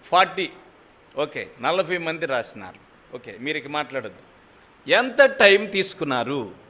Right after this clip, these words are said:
ఎంత కాల పరిధి తీసుకున్నారు? ఈ నలభై మంది భక్తులు, ప్రవక్తలు, పరిశుద్ధులు ఆత్మ ప్రేరేపితులై రాశారు.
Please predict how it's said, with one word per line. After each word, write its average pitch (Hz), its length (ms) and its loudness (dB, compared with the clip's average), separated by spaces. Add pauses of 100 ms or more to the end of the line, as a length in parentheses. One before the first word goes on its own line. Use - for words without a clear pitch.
(440)
ఎంత 202 320 0
కాల 185 440 6
పరిధి 170 380 0
తీసుకున్నారు? 135 600 -4 (1300)
ఈ 185 100 2
నలభై 208 400 4
మంది 240 280 0
భక్తులు, 190 600 2
ప్రవక్తలు, 185 720 2
పరిశుద్ధులు 170 880 -4 (1700)
ఆత్మ 202 380 4
ప్రేరేపితులై 185 960 2
రాశారు. 156 560 2